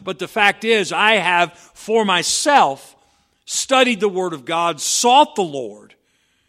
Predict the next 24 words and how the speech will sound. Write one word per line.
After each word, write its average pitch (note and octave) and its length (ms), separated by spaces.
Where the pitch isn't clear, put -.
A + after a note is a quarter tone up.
and G3 160
am F#3 160
firmly A#3 520
persuaded E3 640
that E3 120
once F#3+ 260
you're D#3+ 100
saved, F#3+ 440
you're D3+ 80
saved C#3+ 380
forever. D#3 400
You B2+ 160
cannot B2 400
lose E3+ 300
it. A2+ 120
You F#3 240
are F#3+ 140
forgiven. E3 760
You G3 220
are G#3 160
a F#3 100
child G#3 600
of C3+ 160
God. F#3+ 540